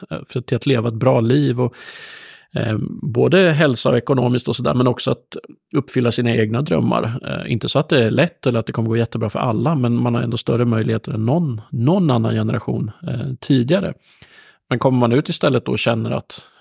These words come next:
det är kört, eh, alltså kanske kört på riktigt <laughs> för hela mänskligheten, antingen på grund av klimat eller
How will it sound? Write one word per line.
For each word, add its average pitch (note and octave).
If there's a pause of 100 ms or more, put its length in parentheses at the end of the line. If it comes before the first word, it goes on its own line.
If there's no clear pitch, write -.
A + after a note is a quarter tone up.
(200)
det A#2+
är A#2+
kört, - (140)
eh, C#2
alltså C3 (320)
kanske - (140)
kört -
på C3+
riktigt B2
<laughs> -
för -
hela B2+
mänskligheten, B2+
antingen D3
på D#3+
grund D3
av C3+
klimat C3
eller C3